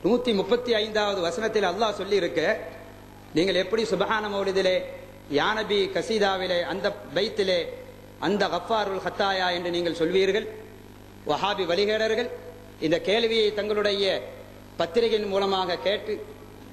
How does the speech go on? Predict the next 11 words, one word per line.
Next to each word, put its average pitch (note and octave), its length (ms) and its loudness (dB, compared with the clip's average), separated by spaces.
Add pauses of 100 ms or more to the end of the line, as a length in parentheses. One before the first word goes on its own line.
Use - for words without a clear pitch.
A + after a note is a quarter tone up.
(260)
இளம் G3 420 0 (440)
மாணவர்களையும் G#3 800 0
மாணவிகளையும் A3 680 0 (520)
வழிகெடுக்க A#3 500 2
வேண்டும் A#3 260 0
என்பதற்காக A3 640 2
வேண்டி F#3+ 300 -2 (880)
பல்வேறு G#3+ 400 4 (140)
ஹீலாக்களை, G3 680 2
தந்திரங்களை G3 680 2 (300)
மேற்கொண்டு G3+ 480 2